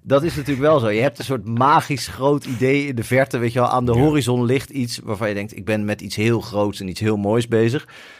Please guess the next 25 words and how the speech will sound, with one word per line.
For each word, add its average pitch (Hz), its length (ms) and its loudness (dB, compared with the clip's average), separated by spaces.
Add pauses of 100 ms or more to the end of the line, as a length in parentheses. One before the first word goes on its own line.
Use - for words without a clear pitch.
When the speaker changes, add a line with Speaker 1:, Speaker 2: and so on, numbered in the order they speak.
(160)
Speaker 1:
Eh, 113 260 0
en 143 120 0
dan 143 140 2
is 196 160 2
het 185 120 0
er 131 60 -2
opeens, 113 460 -2
en 127 100 -4
dan 131 100 -2
is 170 140 -2
het 156 120 0
groot, 110 380 0
en - 80 -4
dan 123 80 -4
is 143 120 -4
het 151 100 -4
mooi, 107 260 2
en 131 60 2
dan 139 80 -4
is 151 60 -4
het - 140 -10
helemaal 113 220 0
naar 90 60 -2
je 87 60 -2
zin. 90 260 -4